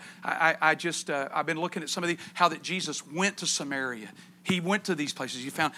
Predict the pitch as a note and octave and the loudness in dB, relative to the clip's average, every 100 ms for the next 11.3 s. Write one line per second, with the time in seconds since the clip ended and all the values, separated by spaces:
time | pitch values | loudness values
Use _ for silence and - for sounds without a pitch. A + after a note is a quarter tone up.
0 | - - F3+ F3+ F3 F3+ F#3 F#3+ F3 D#3+ | -2 0 2 2 4 4 6 4 6 4
1 | - - - C#3+ - D3 E3+ F#3+ D3+ - | 2 -20 -8 -4 -4 -2 -2 -2 -4 -6
2 | D3 - - G3 - D3+ C#3 C#3 A#2+ - | -2 0 0 -2 -4 -8 -4 -4 -4 -2
3 | D3+ D3+ D#3+ D#3 G2+ - - - - - | 0 0 -2 -8 -12 -18 -20 -20 -20 -20
4 | - - - - - - - D3 C#3+ C3+ | -20 -20 -20 -20 -20 -20 -6 -4 -2 -4
5 | G#2 - - - - - - - - - | -10 -16 -20 -20 -20 -20 -20 -20 -20 -20
6 | - - D#3 E3 F#3 G#3 G#3 G3+ D#3+ D#3+ | -18 -8 2 6 6 6 6 6 6 0
7 | F#3 E3 F3 E3 D3 C#3+ F3+ D#3+ D3 C#3 | -4 -2 0 0 0 -4 -6 -2 -2 0
8 | D3 D3 - A2 - - - - C#3 E3 | -2 -2 -8 -16 -20 -20 -20 -8 0 2
9 | E3+ G3+ G3+ G3 - - G3 F#3 D#3+ D3 | 4 6 6 4 0 2 4 4 4 0
10 | E3+ D#3+ C#3 F3 D#3 D#3 D3+ D#3 D#3+ D3+ | -2 -2 -2 -4 -2 -2 -2 -2 0 -2
11 | B2+ C#3 | -2 -2